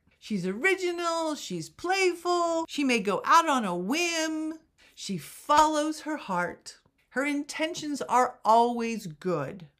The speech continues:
but even though she means well, things never really go according to plan. Well, what they think is a plan.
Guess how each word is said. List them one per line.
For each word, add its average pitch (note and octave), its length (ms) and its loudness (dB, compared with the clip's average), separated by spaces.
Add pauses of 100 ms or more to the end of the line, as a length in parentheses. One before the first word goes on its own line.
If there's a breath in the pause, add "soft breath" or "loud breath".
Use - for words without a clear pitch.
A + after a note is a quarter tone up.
(140)
but D#3+ 800 0 (140)
even G#3+ 360 -2
though C4 180 0
she B3 280 -6
means A3+ 480 -2
well, C4+ 380 0 (300 loud breath)
things G4+ 360 -2
never E4+ 280 -4
really D4 360 -2
go C#4+ 280 0
according D4+ 500 -4
to D4+ 120 -8
plan. C4+ 800 -8 (120)
Well, F#3+ 360 -8 (540)
what G3+ 260 -4
they D4+ 140 0
think G3+ 240 -6
is D#3+ 120 -8
a D3 60 -8
plan. C#3 520 -12